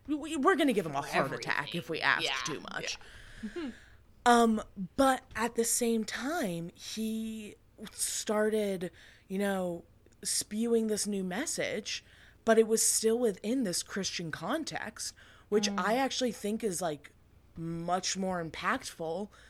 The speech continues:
Speaker 1: than just
Speaker 2: Mm-hmm.
Speaker 1: going completely secular.
Speaker 2: Yeah.
Speaker 1: You know what I mean?
Speaker 2: Absolutely. He's
Speaker 1: Yeah.
Speaker 2: still, I mean, to anyone who has faith, it's never,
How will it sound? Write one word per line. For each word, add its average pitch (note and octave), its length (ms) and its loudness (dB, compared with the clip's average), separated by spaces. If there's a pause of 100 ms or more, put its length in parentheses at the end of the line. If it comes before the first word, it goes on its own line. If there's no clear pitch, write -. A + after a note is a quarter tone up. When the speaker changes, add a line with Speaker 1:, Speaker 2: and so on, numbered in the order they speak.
(200)
Speaker 1:
than F3+ 180 2
just E3+ 220 -2
Speaker 2:
Mm-hmm. A#3+ 80 -6
Speaker 1:
going F3 340 0
completely F3 560 -4
secular. - 680 -8 (560)
Speaker 2:
Yeah. E3+ 200 -6
Speaker 1:
You F#3 40 2
know D#3+ 80 2
what D3 120 -2
I D3 80 -4
mean? D#3+ 280 -6 (540)
Speaker 2:
Absolutely. G#3+ 1040 -6 (420)
He's B3 160 -2
Speaker 1:
Yeah. F3 160 4
Speaker 2:
still, A#3+ 580 -2 (120)
I A#3 100 2
mean, G#3+ 420 0 (920)
to A3+ 460 -4
anyone G#3 340 0
who G3+ 180 -4
has F#3+ 300 -4
faith, - 720 -8 (840)
it's A3+ 260 -4
never, G#3+ 880 0